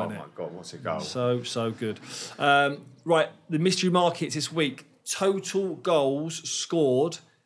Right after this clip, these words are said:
Speaker 1: in the second half. Okay, is it gonna be over one point five or under one point five? You've both gone for goals, two one and three one. So, uh,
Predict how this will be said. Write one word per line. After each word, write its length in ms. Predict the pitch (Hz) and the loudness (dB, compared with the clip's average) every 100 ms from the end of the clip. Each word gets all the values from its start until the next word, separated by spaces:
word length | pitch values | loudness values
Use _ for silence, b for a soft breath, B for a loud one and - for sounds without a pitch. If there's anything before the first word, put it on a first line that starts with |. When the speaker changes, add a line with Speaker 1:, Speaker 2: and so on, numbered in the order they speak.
| - | -8
Speaker 1:
in 160 | 143 | -6
the 80 | 135 | -4
second 440 | 127 - - - 143 | -2 0 -2 -4 -8
half. 680 | 120 143 120 107 - - _ _ _ _ _ _ _ | -6 -4 -4 -6 -14 -20 _ _ _ _ _ _ _
Okay, 340 | 120 120 139 139 | -10 -4 0 0
is 100 | 127 | 0
it 20 | |
gonna 160 | 139 131 | -4 -2
be 180 | 131 127 _ - | -4 -6 _ 2
over 500 | 185 180 165 202 - _ _ _ | 2 2 0 -2 -8 _ _ _
one 220 | 147 147 | -2 -2
point 220 | 127 127 | -6 -10
five 420 | - 151 175 185 - | -4 0 0 -4 -8
or 240 | 135 127 - - | -8 -8 -10 -8
under 440 | 151 135 117 107 _ _ _ | -6 -4 -4 -6 _ _ _
one 200 | - 123 | -8 -8
point 260 | 117 120 117 | -6 -12 -8
five? 420 | 123 135 160 - _ - | -2 -2 -2 -12 _ -12
You've 160 | 123 | -4
both 160 | 147 131 | -2 -2
gone 160 | 151 | -4
for 80 | 131 | -4
goals, 320 | 127 131 147 | -4 -4 -4
two 200 | 131 139 | -8 -4
one 120 | 131 127 | -4 -4
and 120 | 120 | -2
three 160 | 131 | -2
one. 260 | 127 139 151 | 0 -2 -6
So, 340 | - 123 120 120 B B B B | -6 -4 -4 -6 B B B B
uh, 360 | - 131 135 135 | -2 2 4 2